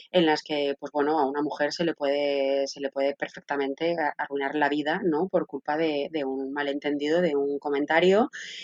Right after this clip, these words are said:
y que, bueno, no sé si malentendido o, bueno, un comentario como bastante malicioso, ¿no? Y que, y que eso, pues, era una de las cosas que se daban también muchas veces en las, en las coplas, ¿no? Esas, esos, es-, pues, bueno, todos esos estereotipos, arquetipos de mujer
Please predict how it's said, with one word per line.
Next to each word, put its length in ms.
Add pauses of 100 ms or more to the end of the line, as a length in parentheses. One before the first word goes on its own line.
(100)
y 640
que, 80
bueno, 200
no 160
sé 100
si 120
malentendido 680
o, 40
bueno, 160
un 60
comentario 420
como 160
bastante 360
malicioso, 580
¿no? 240 (320)
Y 160
que, 160
y 560
que 120
eso, 220
pues, 240
era 220
una 220
de 60
las 120
cosas 180
que 80
se 80
daban 220
también 260
muchas 240
veces 280
en 160
las, 400 (280)
en 120
las 160
coplas, 400
¿no? 260
Esas, 640
esos, 340
es-, 240
pues, 140
bueno, 200
todos 200
esos 160
estereotipos, 640
arquetipos 400
de 100
mujer 320